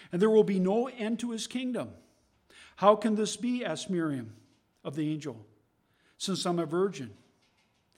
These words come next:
Then the angel answered her, "The Ruach HaKodesh, the Holy Spirit, will come over you, and the power of Ha El Elyon will cover you. Therefore, the holy child born to you will be called the Son of God."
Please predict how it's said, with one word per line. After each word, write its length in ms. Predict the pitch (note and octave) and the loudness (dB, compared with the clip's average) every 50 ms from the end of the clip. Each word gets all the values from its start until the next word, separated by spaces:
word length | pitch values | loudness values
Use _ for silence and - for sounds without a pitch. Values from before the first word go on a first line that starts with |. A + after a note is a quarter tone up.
| _ - - - _ | _ -20 -20 -14 _
Then 180 | - F3 F#3+ G3+ | -2 0 0 0
the 120 | A3 A3+ | 0 0
angel 300 | G#3+ G3 F#3 F#3 A3 G3+ | -2 -2 0 -2 -2 -2
answered 420 | G3+ F#3 F#3+ G3+ F#3+ - G3 D3 | 0 -2 -2 -2 -2 -4 -4 -4
her, 220 | B2 C#3+ C3+ A#2 G#2+ - | -6 -8 -8 -10 -10 -8
"The 80 | D3+ | -8
Ruach 340 | D3+ D3+ E3+ F#3 G#3 G#3 - | -4 0 2 2 2 0 -2
HaKodesh, 800 | - A#3+ A3+ A#3 - A3+ E3+ D3 D3 D3 D3 - - - - - _ _ _ _ _ _ _ _ _ _ _ _ _ _ _ _ _ | -6 -8 -8 -6 -8 -8 -6 -6 -8 -8 -10 -12 -14 -14 -16 -20 _ _ _ _ _ _ _ _ _ _ _ _ _ _ _ _ _
the 80 | D#3 | -6
Holy 220 | C3+ C#3 F3 G#3+ G#3 | -4 -4 -2 -2 -2
Spirit, 320 | - - - A3+ G#3+ A3 | -4 -4 -4 -6 -6 -6
will 100 | G#3 E3+ | -6 -8
come 220 | - - E3 E3 D#3 | -6 -6 -6 -4 -4
over 180 | D#3+ E3 F3 | -4 -4 -6
you, 220 | D#3 B2+ A#2 G#2+ G#2+ - _ _ _ _ - - - - - _ | -8 -10 -10 -14 -16 -20 _ _ _ _ -20 -20 -20 -20 -16 _
and 100 | E3 D3+ | -8 -8
the 80 | - | -8
power 420 | A#3+ - - F3 F3+ G3 G#3 G#3+ G#3 | -8 -10 -6 -2 0 2 4 4 2
of 100 | F3+ C#3 | 2 -2
Ha 360 | - - F#3 F#3+ G3+ A3 - | -6 -6 -2 -2 -2 -2 -4
El 260 | A3+ A3 A3 - - - - - | -8 -10 -10 -10 -12 -16 -14 -10
Elyon 640 | A#3 G3+ F#3+ F#3+ F#3 E3 D3+ D3 D3+ D#3 E3 E3+ - - - - _ _ _ | -8 -6 -4 -2 0 0 0 0 -2 -2 -4 -8 -10 -16 -20 -20 _ _ _
will 100 | F#3 F3 | -4 -4
cover 320 | F3 - G3 G3 F#3+ G#3 | -2 0 0 0 0 0
you. 260 | F#3 D3+ B2+ A2+ G#2 - - _ _ _ _ _ _ | -4 -4 -6 -8 -10 -16 -20 _ _ _ _ _ _
Therefore, 460 | - F3 G#3 A3 G#3+ - A#3 A#3 A3 | 2 4 4 4 2 2 2 2 2
the 120 | G3 F#3+ D3 | 2 2 -2
holy 340 | - D3+ F3 F#3+ A3+ C4+ | -2 -2 0 0 0 -2
child 420 | - - - G#3+ G3+ F#3+ F#3+ F#3+ D3+ | -4 -4 -4 -2 0 0 -2 -2 -2
born 240 | D#3+ F3+ F#3+ A#3 A3 | -4 -4 -2 -4 -4
to 140 | - - | -4 -4
you 120 | E3+ D#3 D#3+ | -4 -4 -2
will 160 | D#3+ D#3+ D3+ | -2 -4 -4
be 120 | C#3 E3 | -4 -6
called 340 | - - - D#3+ D3+ D#3 D3+ | -8 -6 -4 -2 -2 -2 -2
the 100 | D3+ D3+ | -4 -6
Son 240 | C#3+ - - D3+ C#3 | -6 -6 -6 -8 -10
of 120 | C#3+ D3 | -10 -10
God." 420 | D3 D3+ D3+ D#3+ D3 A2+ G2 - | -12 -14 -14 -14 -16 -18 -20 -20